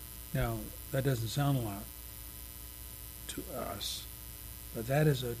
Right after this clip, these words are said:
tremendous amount of rain. Six inches of rain in an hour. It wiped out the little shops of the town,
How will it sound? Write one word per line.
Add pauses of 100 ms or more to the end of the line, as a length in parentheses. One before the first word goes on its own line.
tremendous
amount
of
rain. (560)
Six
inches
of
rain
in
an
hour. (2750)
It
wiped
out
the
little
shops
of
the
town,